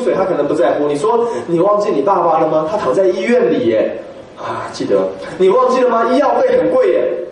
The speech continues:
啊，记得啊。“你需要赚钱的原因是什么？你知道吗？付医药费耶。如果今天我没有给你很多提成的话，你医药费部分你知不知道？”啊，知道。“我知道你不需要钱，可是你父母亲需要钱，对不对？”啊，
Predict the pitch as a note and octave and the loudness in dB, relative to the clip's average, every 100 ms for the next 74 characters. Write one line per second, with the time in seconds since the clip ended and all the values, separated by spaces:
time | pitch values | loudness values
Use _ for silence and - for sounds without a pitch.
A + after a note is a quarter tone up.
0 | - - - - A2+ F#2+ F#2+ - - E3+ | -16 -18 -14 -10 -8 -6 -8 -14 -14 -6
1 | A3+ G#3+ A#3 D4 B3+ D4 - F3+ A3 A3+ | -2 0 2 2 2 2 2 2 2 2
2 | A#3 A#3+ - F3+ F#3 B3 A3 A3 E3+ E3+ | 4 4 4 2 2 0 2 0 -2 -6
3 | - - - - - - - - E3 E3+ | -10 -16 -20 -20 -20 -18 -12 -2 0 2
4 | G#3 B3+ A3 F#3+ - - - - - - | 2 2 2 2 2 0 -2 -8 -14 -20
5 | - F4+ C4+ A#3 B3+ C4 C4+ G#3+ - B3+ | -4 -2 2 2 2 2 2 2 2 2
6 | B3 A#3 F#3 - - G3 - G3 G#3 A3+ | 2 2 0 0 0 0 0 0 2 2
7 | - C4 B3+ A#3 A#3+ A#3 A3 - G#3+ G#3 | 0 0 0 0 -2 -2 -2 -2 -2 -2
8 | G#3 - - - - - - - - - | 0 0 -2 -6 -10 -16 -16 -8 -4 -2
9 | - - - - - - - - - C#4+ | -2 -6 -14 -20 -20 -20 -4 0 2 2
10 | - C#4+ - C4+ - G#3 G3+ B3+ F#3 - | 2 0 0 0 2 0 0 2 2 2
11 | D4 E3+ A#3 A3+ A#3+ G#3+ - F3+ F3+ - | 0 0 0 0 2 2 2 2 2 0
12 | - | -4